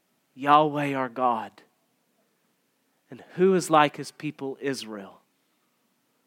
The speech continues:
The one people on earth that he chose, redeemed to himself, and dwells in their midst.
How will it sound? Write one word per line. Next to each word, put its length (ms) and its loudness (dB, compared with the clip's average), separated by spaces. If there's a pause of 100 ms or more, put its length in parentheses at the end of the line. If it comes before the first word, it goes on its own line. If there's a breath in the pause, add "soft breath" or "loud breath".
(120)
The 100 -16
one 320 2
people 420 -6
on 160 -2
earth 220 -2
that 100 -20
he 160 -16
chose, 840 -2 (680)
redeemed 640 0
to 140 -6
himself, 680 -2
and 220 -18
dwells 580 0
in 200 -14
their 120 -2
midst. 500 -6